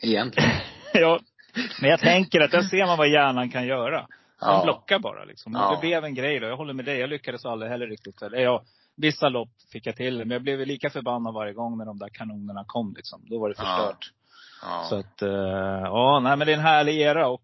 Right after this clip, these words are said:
Speaker 2: vi tillhör ju dem. Du, jag kan, jag funderar på en grej där också när jag
Speaker 1: Mm.
Speaker 2: tränar idag. Du vet de här klockorna vi har.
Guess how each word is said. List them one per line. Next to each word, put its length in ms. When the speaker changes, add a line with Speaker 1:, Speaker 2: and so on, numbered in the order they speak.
Speaker 2:
vi 100
tillhör 360
ju 60
dem. 220
Du, 100
jag 120
kan, 240
jag 140
funderar 320
på 100
en 80
grej 140
där 160
också 220
när 260
jag 100
Speaker 1:
Mm. 180
Speaker 2:
tränar 340
idag. 340
Du 60
vet 160
de 100
här 80
klockorna 480
vi 80
har. 160